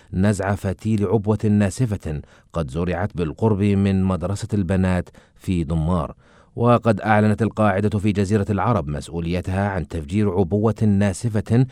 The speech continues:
يوم السابع من يناير، وقتل سبعة وثلاثين شخصاً على الأقل عندما انفجرت سيارة مفخخة خارج كلية الشرطة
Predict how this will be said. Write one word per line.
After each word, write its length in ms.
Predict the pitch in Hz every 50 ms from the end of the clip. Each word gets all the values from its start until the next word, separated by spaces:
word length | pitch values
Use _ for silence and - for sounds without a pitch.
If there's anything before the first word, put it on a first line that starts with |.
| - - - - -
يوم 220 | - 87 80 64
السابع 540 | 65 - - - 107 107 101 87 107 104 92
من 180 | 95 104 110 110
يناير، 460 | 110 107 107 113 113 95 78 67 - - _ _ _ _ -
وقتل 600 | - 82 71 62 64 - - 95 - 98 90 82
سبعة 260 | 78 - 101 92 95 101 110
وثلاثين 560 | 110 107 87 71 - 80 78 82 104 101 90
شخصاً 420 | 82 - 107 - - 117 104 90
على 180 | 85 85 107 117
الأقل 500 | 113 98 107 - - 92 95 110 131 135 - - - - - -
عندما 400 | - 80 80 69 90 95 95 90
انفجرت 460 | 90 87 - - 110 104 113 110 104
سيارة 500 | - - 98 92 95 110 117 117 107 117
مفخخة 840 | 113 107 104 95 - 117 117 107 117 101 101 107 - 107 107 104 101
خارج 440 | 95 - - 104 104 98 98 90 104
كلية 440 | 98 - - 98 92 98 110 113 107
الشرطة 520 | 110 101 - - 110 101 87 - 98 92